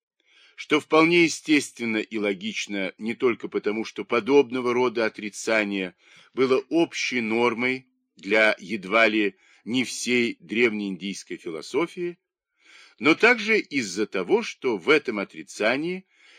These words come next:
и заключается квинтэссенция буддизма как доктрины. Феноменальный мир —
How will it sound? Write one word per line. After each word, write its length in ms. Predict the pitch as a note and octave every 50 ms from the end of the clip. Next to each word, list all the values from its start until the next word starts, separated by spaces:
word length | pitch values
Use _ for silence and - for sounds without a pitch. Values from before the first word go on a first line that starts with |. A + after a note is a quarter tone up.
| _ _
и 120 | - C#3+
заключается 1120 | E3+ C#3+ F3 F#3+ - G3 G3+ F#3+ - - G#3+ G3+ F3+ D#3 B2+ G#2 - - - - G2 E2+ D#2
квинтэссенция 1500 | - _ - A2+ G#2 C3 D#3+ D#3 C#3 A#2 - - - C#3 C#3+ - - - - D#3 C#3+ B2+ G#2 - - - - G2+ G2 F#2 F2+ _
буддизма 840 | F#2 D#2+ F#2 A#2+ A2+ F#2+ F2 E2 G#2 G#2+ F2+ - - D2 C2 B1+ _ _ _ _
как 240 | - - - F2 D#2+
доктрины. 640 | G#2+ G#2 - _ - - D#2+ D2 C2+ B1+ A#1 _ _ _ _ _ _ _ _ _ _ _ _ _ _ _
Феноменальный 840 | _ - A#2 B2+ C#3 C#3 D3+ D3+ D3+ D#3+ D#3 D3+ C#3+ C3+ B2+ B2 A#2+
мир — 340 | A#2 A#2 C3 F3 A3+ A3+